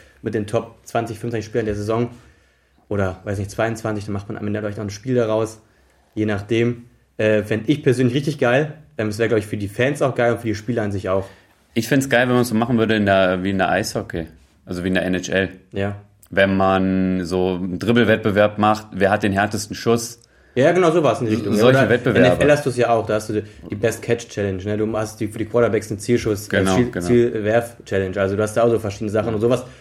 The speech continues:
Speaker 1: für die Fußballspieler halt auch.
Speaker 2: Ja, oder wie in der N B A besten Dunks, so
Speaker 1: Ja,
Speaker 2: irgendwie
Speaker 1: genau,
Speaker 2: mal
Speaker 1: sowas,
Speaker 2: zocken
Speaker 1: ja,
Speaker 2: vorm
Speaker 1: ja.
Speaker 2: Tor. Handball, äh, deutsche Handball-Bundesliga hat das auch.
Speaker 1: Gefühlt haben's alle außer die deutsche Fußball-Bundesliga.
Speaker 2: Richtig. <laughs>
Speaker 1: Also, ähm, Gruß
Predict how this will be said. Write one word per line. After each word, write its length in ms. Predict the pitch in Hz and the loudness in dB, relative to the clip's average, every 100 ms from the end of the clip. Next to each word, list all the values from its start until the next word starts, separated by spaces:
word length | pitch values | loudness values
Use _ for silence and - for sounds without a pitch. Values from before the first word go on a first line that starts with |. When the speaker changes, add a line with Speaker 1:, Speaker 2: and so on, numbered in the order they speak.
| - _ | -20 _
Speaker 1:
für 80 | 123 | -6
die 80 | 120 | -4
Fußballspieler 420 | 139 123 - 117 | -2 -2 0 0
halt 80 | 110 | 2
auch. 300 | 107 104 - | -2 -4 -14
Speaker 2:
Ja, 180 | 80 | -10
oder 200 | 80 98 98 | -4 0 4
wie 60 | |
in 80 | 113 | 4
der 240 | 107 - - _ | 4 0 -12 _
N 200 | - 117 | 2 4
B 120 | 123 104 113 | 6 4 4
A 40 | |
besten 400 | 113 110 107 104 | 4 0 0 -2
Dunks, 480 | 95 110 120 - - | 0 2 0 -4 -4
so 100 | 104 | 2
Speaker 1:
Ja, 240 | 123 143 | 4 6
Speaker 2:
irgendwie 160 | 117 120 | 8 8
Speaker 1:
genau, 80 | - | 8
Speaker 2:
mal 80 | 110 | 6
Speaker 1:
sowas, 120 | 120 | 6
Speaker 2:
zocken 240 | 135 143 | 4 6
Speaker 1:
ja, 60 | 120 | 4
Speaker 2:
vorm 200 | 127 123 | 6 4
Speaker 1:
ja. 40 | |
Speaker 2:
Tor. 180 | 120 123 | 6 4
Handball, 760 | 120 135 143 131 120 113 113 110 | 4 4 6 6 4 4 4 2
äh, 380 | - - - - | -6 -20 -14 -4
deutsche 260 | 107 120 | -2 0
Handball-Bundesliga 680 | 113 113 104 110 113 117 110 | 0 2 2 2 0 0 2
hat 120 | 104 | 2
das 120 | 101 101 | 0 2
auch. 300 | 113 - - _ _ _ _ _ - - - _ - | 2 0 -8 _ _ _ _ _ -20 -20 -20 _ -14
Speaker 1:
Gefühlt 220 | 101 110 | -8 -2
haben's 160 | 110 104 | -2 0
alle 160 | 120 107 | 2 2
außer 160 | 98 | 0
die 180 | 98 98 | -2 0
deutsche 320 | 98 98 117 | 0 -2 -4
Fußball-Bundesliga. 640 | 113 131 101 95 92 95 98 | -4 -2 0 -2 -2 -2 2
Speaker 2:
Richtig. 400 | 110 110 90 - | 0 0 0 2
<laughs> 60 | - - 135 - - - | 0 0 -2 -2 -12 -6
Speaker 1:
Also, 280 | 110 127 120 104 | 2 4 4 2
ähm, 520 | 104 101 98 98 92 - _ _ _ _ _ - | 2 2 2 -2 -6 -14 _ _ _ _ _ -4
Gruß 380 | 131 170 170 | 0 0 0